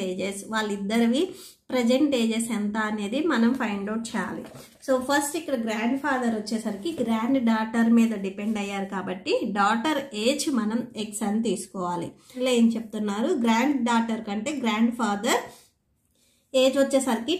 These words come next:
టెన్, ten times ఎక్కువ అని చెప్తున్నారు. Ten times కాబట్టి ten times అంటే మనం multiply చేయాలి. Ten into x అంటే టెన్ ఎక్స్ వస్తుంది. And క్వశ్చన్లో ఇంకొకటి ఏం చెప్తున్నారు అంటే అతని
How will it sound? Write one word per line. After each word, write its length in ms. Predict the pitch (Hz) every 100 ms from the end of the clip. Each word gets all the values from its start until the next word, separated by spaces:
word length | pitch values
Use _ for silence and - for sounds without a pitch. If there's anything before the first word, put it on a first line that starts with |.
| -
టెన్, 260 | 254 262 - -
ten 200 | 294 339 381
times 320 | 294 254 285 285
ఎక్కువ 220 | 226 233 240
అని 120 | 247 240
చెప్తున్నారు. 560 | 226 - 220 214 220 453 -
Ten 180 | 254 269 269
times 260 | 269 294 -
కాబట్టి 340 | 226 226 226 233 254
ten 180 | 339 466 254
times 320 | 226 254 269
అంటే 140 | 240 277 254
మనం 160 | 226 214
multiply 480 | 208 208 226 233 226 -
చేయాలి. 320 | 214 202 277 370
Ten 180 | 254 240 240
into 200 | 240 233 214 208
x 120 | - 208
అంటే 180 | 208 311 254
టెన్ 180 | 214 208
ఎక్స్ 180 | 202 190
వస్తుంది. 380 | 185 190 190 226 - - - _ 269
And 140 | 269 262
క్వశ్చన్లో 400 | 240 302 311 330
ఇంకొకటి 380 | 285 254 254 247 233
ఏం 60 | 240 233
చెప్తున్నారు 640 | 226 - 226 220 214 214 208
అంటే 240 | 202 208 508 - -
అతని 280 | 226 247 233